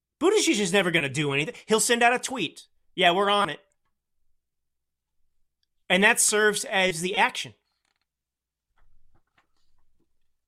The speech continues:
But anyway, so he put out, you know, "Am aware of the nationwide ground stop at United Airlines due to I T issues. F A A is currently receiving more information about the cause and scope of the issue,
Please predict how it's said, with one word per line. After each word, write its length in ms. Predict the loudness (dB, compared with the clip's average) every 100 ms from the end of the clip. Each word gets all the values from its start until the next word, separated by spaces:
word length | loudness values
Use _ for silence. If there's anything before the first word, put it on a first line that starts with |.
| _ _ _ _ _ _ _ _ _
But 120 | 0
anyway, 360 | 2 2 2 2
so 160 | 2
he 140 | 0 0
put 200 | 2 2
out, 260 | 2 0 _
you 140 | -6
know, 220 | -2 -2 -4 _
"Am 240 | 0 0 2
aware 360 | 0 0 0
of 100 | -2
the 60 | -4
nationwide 600 | -4 -4 -4 -2 -2 -2
ground 340 | -4 -4 -4
stop 300 | -4 -2 -2
at 40 | -4
United 320 | -4 -4 -4
Airlines 380 | -4 -2 -4 -4
due 160 | -6
to 100 | -6
I 140 | -6 -8 -6
T 260 | -6 -2
issues. 640 | -2 -2 -4 -4 -6 -12 -18 _ _ _ _ _ _
F 220 | -4 0
A 40 |
A 280 | 0 2 0
is 100 | -2
currently 340 | -4 -6 -6 -6
receiving 440 | -8 -6 -6 -6
more 160 | -6 -8
information 500 | -8 -6 -4 -6 -6
about 160 | -8
the 80 | -8
cause 340 | -4 0 0
and 100 | -2
scope 300 | -10 -8 -8
of 60 | -6
the 140 | -2
issue, 380 | 0 0 -4 -6